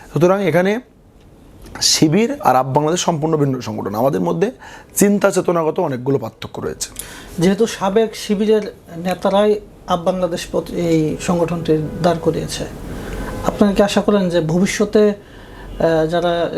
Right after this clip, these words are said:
Speaker 2: শিবির করবে বা বর্তমানে যারা শিবির করছে, যারা সাবেক হয়ে যাবেন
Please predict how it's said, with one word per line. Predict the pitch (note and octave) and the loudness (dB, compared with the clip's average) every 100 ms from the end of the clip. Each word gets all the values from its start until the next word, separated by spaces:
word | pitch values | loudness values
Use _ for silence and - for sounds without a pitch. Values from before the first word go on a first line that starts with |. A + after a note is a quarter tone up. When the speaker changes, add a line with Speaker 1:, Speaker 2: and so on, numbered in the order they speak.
| E3+ | -6
Speaker 2:
শিবির | - F3+ F#3 F3+ | -2 0 0 0
করবে | F#3+ F3+ D#3+ C#3 - - - - | 0 2 0 -2 -6 -16 -16 -4
বা | D#3+ D#3+ | 0 2
বর্তমানে | E3+ - G3 F#3+ | 2 2 0 0
যারা | F3 E3+ | -2 -2
শিবির | - F#3 | 0 0
করছে, | F3 G3 F#3 - C3 - - - - - - - - - | 2 0 0 -4 -4 -6 -16 -16 -14 -10 -6 -6 -6 -2
যারা | E3 F3+ | 2 2
সাবেক | - F#3 G3+ | 2 2 2
হয়ে | F#3+ G3 | 4 4
যাবেন | F#3+ D3 C3 | 4 2 -2